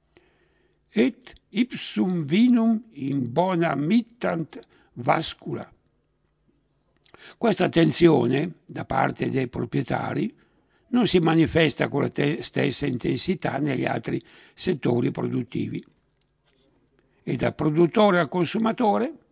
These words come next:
la preoccupazione della qualità è un elemento che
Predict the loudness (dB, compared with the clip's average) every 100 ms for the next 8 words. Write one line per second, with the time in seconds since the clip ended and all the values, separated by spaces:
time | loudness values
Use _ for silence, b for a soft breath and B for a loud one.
0 | _ -4 -4 -2 -2 -2 -4 -4 -2 -2
1 | 0 0 0 0 -2 -2 -2 -2 0 0
2 | 0 0 0 0 0 0 0 0 0 -4
3 | -2 -2 -4